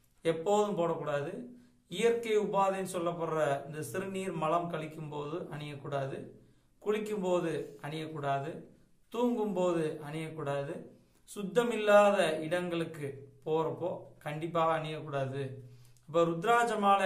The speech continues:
அணிகிறது எப்போ அப்படின்னா, பூஜை வேலைகளில், ஒரு சுபஸ்தானங்கள், நல்ல விசேஷமாக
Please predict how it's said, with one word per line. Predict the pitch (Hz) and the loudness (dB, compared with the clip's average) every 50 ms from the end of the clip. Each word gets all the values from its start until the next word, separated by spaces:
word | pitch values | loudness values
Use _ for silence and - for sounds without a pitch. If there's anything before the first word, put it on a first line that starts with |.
| 180 175 | 2 2
அணிகிறது | 175 185 185 190 196 185 175 165 185 220 - 175 165 160 | 0 -2 -4 -2 0 0 0 0 0 -2 0 0 -2 -2
எப்போ | 165 - - 180 175 170 156 - - - | -2 -4 -2 0 2 2 0 -2 -4 -10
அப்படின்னா, | - - - 170 151 156 175 208 208 - - 160 151 | -14 -12 -10 -10 -8 -6 -6 -6 -8 -8 -10 -10 -6
பூஜை | 180 196 202 165 185 190 180 170 160 | -4 -4 -4 -2 -2 -2 -2 0 0
வேலைகளில், | 160 156 156 160 156 151 156 147 165 180 185 - - - - - _ _ _ _ _ _ _ _ _ | -2 -2 -2 -2 -2 -4 -6 -6 -8 -8 -8 -10 -14 -18 -20 -20 _ _ _ _ _ _ _ _ _
ஒரு | 165 160 160 156 - | -2 -2 -2 -2 -2
சுபஸ்தானங்கள், | - 208 202 220 214 214 - - 196 180 180 180 180 180 175 170 156 143 135 - 156 151 | -2 -2 0 0 -2 -2 -2 0 2 4 4 4 4 2 -2 -2 -4 -4 -6 -6 -8 -6
நல்ல | 151 165 175 185 185 202 196 180 180 | -4 -4 -4 0 0 0 0 0 0
விசேஷமாக | 175 - 190 185 180 180 180 175 175 175 180 180 180 | -4 -4 -6 -6 -6 -4 -6 -4 -2 0 0 2 2